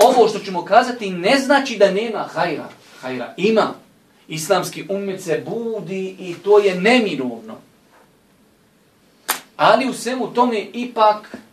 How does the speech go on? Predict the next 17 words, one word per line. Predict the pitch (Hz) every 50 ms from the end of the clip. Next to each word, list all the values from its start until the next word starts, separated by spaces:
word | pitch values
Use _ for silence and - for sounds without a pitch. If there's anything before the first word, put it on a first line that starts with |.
| -
moramo | 143 156 180 196 190 180 170 170 196 208 208 202 - - 123
dati | 175 165 165 - - 156 151 170
ispravnu | 165 156 - - 151 143 143 139
dijagnozu, | 127 139 139 131 123 123 127 131 135 147 165 170 147 - 170 208 220 220 - - - _ _ - _ _ _ _ _ -
moramo | 123 139 160 180 185 175 170 165 165 165 160
govoriti | 143 135 135 147 156 156 - 160
o |
ovoj | 151 151 147 147
tematici. | - 147 135 139 127 - - - - - - - - - - _ _ _ _ _ -
Moramo | 127 139 160 196 208 202 190 180 175 156 156 - -
tu | 190 208 180 160
kompoziciju | 165 165 160 156 156 151 139 - 165 202 214 196 - - 175 165 147 -
koja | - 175 175 170 170
je | 170 170 165
počela | - 190 226 240 247 - - 196 165 151 147 139 - -
polako | 147 139 139 147 160 175 190 190 190 - - - 143 143
da | 143 160 156 135 - -